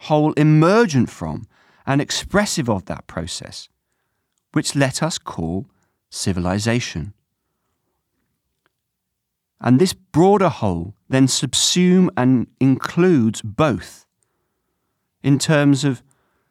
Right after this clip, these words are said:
there being no civilization without both, first, power relations, and secondly, knowledge. Knowledge that is accepted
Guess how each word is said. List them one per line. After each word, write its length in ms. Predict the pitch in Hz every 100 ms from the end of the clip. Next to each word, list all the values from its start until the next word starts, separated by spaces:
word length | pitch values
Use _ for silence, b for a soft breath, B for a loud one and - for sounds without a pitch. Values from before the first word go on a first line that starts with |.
| _ _ -
there 160 | 135 127
being 380 | 139 135 139
no 220 | 143 175 208
civilization 1120 | - 175 147 143 135 120 131 135 - 90 87 _ _ _ _ _ _ _ -
without 400 | 127 135 139 - 110 -
both, 560 | 165 123 151 - - _ _ _ _ _ _ _ _ _ _ _
first, 800 | _ - - 110 147 220 - - _ _ _ _ _ _
power 300 | - 160 156
relations, 760 | 127 98 90 90 101 107 160 - _ _ _ _
and 180 | - 131
secondly, 840 | - - 214 - 113 98 95 113 _ _ _ _ 120
knowledge. 720 | 127 165 127 90 90 - - _ _ _ _ _ _ _ _ _ _ _ _ _ _ _ _
Knowledge 500 | 120 147 196 147 101
that 160 | 127 123
is 100 | 120
accepted 720 | 123 - - - - 139 127